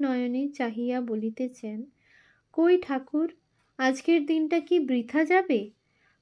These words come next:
পরদিন তিনজন ভক্ত আসিয়া উপস্থিত হইলে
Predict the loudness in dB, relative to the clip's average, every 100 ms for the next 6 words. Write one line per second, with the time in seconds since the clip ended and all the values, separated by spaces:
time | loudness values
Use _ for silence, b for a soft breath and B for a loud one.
0 | _ 0 2 0 0 0 0 -4 -4 -2
1 | -2 -4 -2 0 2 2 0 -4 _ 0
2 | 0 -2 -4 -4 -4 -6 _ _ -20 -20
3 | _ -8 -2 -2 -4 -2 -2 0 -2 0
4 | -2